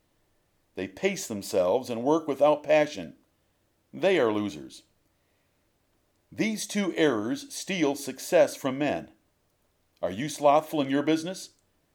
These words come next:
Or do you waste the increase from your labor? Or are you guilty of both? Hate both faults, for they are equally foolish sins.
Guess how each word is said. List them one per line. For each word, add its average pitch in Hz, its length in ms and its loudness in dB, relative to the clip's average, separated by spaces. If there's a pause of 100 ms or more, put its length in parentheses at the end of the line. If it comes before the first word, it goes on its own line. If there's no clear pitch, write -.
(360)
Or 117 160 -4
do 120 80 -10
you 139 160 -2
waste 160 320 2
the 127 160 -2
increase 113 420 -6
from 123 140 -10
your 113 120 -4
labor? 110 340 0 (840)
Or 117 160 -2
are 196 120 0
you 175 100 -6
guilty 156 420 2
of 107 160 -6
both? 139 440 4 (1120)
Hate 202 420 -2
both 185 280 6
faults, - 500 6 (680)
for - 160 -6
they 147 140 2
are 139 160 -2
equally 180 480 -4
foolish 143 560 -2
sins. 95 520 -6